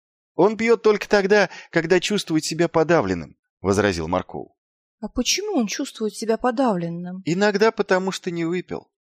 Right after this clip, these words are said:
Speaker 1: Псевдополис-Ярд когда-то был резиденцией рода Овницев. Сейчас второй этаж занимали ночные стражники.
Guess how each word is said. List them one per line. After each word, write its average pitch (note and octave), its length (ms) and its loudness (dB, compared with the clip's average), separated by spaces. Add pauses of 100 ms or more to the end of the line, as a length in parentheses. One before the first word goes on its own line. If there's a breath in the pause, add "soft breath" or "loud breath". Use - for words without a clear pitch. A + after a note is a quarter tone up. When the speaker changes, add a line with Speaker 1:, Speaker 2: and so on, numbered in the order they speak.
(920)
Speaker 1:
Псевдополис-Ярд G3+ 1040 0
когда-то E3+ 460 0
был D#3 200 2
резиденцией C3+ 720 2
рода A#2 340 4
Овницев. D2+ 520 -4 (720)
Сейчас G#3 460 -2
второй B2+ 300 2
этаж D#3 260 0
занимали A#2+ 420 -2
ночные G#2 380 -6
стражники. - 560 -10